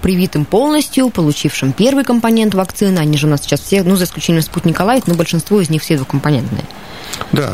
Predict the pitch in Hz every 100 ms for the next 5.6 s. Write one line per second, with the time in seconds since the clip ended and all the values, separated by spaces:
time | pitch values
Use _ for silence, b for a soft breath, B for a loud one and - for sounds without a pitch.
0 | - 143 131 - 143 - 135 147 147 123
1 | 117 - 135 143 131 101 104 - - 143
2 | 180 196 185 175 170 160 156 147 143 -
3 | 147 135 123 - 156 131 - 151 127 120
4 | B B B B - 123 143 - 135 127
5 | 143 196 233 - 190 185